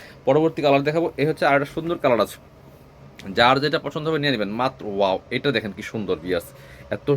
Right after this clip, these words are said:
সুন্দর কালার and প্রিন্ট, just unbelievable। প্রাইস মাত্র, মাত্র কত, আটশো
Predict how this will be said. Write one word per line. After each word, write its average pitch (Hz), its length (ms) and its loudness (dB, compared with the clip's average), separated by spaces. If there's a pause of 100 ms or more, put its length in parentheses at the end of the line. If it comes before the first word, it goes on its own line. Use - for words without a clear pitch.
(160)
সুন্দর 147 400 2 (140)
কালার 120 300 6
and 131 140 -4
প্রিন্ট, 104 220 -4 (220)
just 117 220 -2 (220)
unbelievable। 98 540 -4 (400)
প্রাইস 127 220 6 (120)
মাত্র, 120 220 0 (120)
মাত্র - 160 -2 (100)
কত, 131 120 -4 (160)
আটশো - 240 -6